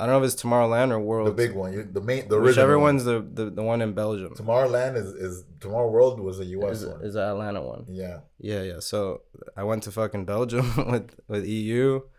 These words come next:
Speaker 1: and spent, like, a few days out there. Awesome, awesome experience. First time out of the country, I think, at that point.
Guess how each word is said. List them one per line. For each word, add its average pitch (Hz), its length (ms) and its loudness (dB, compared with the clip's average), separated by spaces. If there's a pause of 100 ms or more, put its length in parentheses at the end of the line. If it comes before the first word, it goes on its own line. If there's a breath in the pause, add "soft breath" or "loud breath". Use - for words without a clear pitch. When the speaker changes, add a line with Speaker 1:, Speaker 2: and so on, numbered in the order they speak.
(420)
Speaker 1:
and 98 200 -8
spent, 110 280 -4
like, 101 140 -6
a 98 40 -8
few 110 160 -8
days 113 240 0
out 113 200 0
there. 117 520 0
Awesome, 107 520 -6 (100)
awesome 104 320 -4
experience. 107 720 -6 (180)
First - 280 -4
time 110 160 0
out 113 100 0
of 104 180 -6 (120)
the 101 140 -12
country, 113 440 -6
I 101 40 -6
think, 101 200 -12
at 95 120 -8
that 101 160 -10
point. 104 320 -8